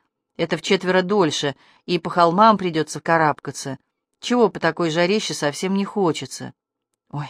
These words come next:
сегодня же путник должен приехать. Значит, все вещани собрались у головы. Кто в доме, кто во дворе,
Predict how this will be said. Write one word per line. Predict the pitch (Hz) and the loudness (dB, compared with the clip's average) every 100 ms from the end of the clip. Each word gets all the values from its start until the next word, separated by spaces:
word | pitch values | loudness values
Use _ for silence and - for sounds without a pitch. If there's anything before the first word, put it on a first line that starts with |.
| _ | _
сегодня | - - 139 170 165 | -16 -12 -6 -4 -4
же | 147 | -6
путник | 147 - 202 185 151 | -8 -6 -6 -6 -4
должен | 156 156 151 | -2 -2 -4
приехать. | 151 151 151 139 135 _ _ _ _ - | -6 -2 -2 -2 -6 _ _ _ _ -10
Значит, | 151 175 175 | -6 -4 -4
все | - 202 196 | -4 -2 0
вещани | 165 - 202 214 180 | -2 -2 2 2 2
собрались | 151 151 151 151 151 | -6 -2 0 -2 -4
у | |
головы. | 143 151 160 151 139 - _ _ _ _ _ _ | -4 0 0 0 -4 -8 _ _ _ _ _ _
Кто | _ 220 269 | _ 2 2
в | 156 | 2
доме, | 160 196 226 208 | 2 4 4 2
кто | - 247 | 2 0
во | 220 | 2
дворе, | 160 151 139 165 | 2 0 0 -2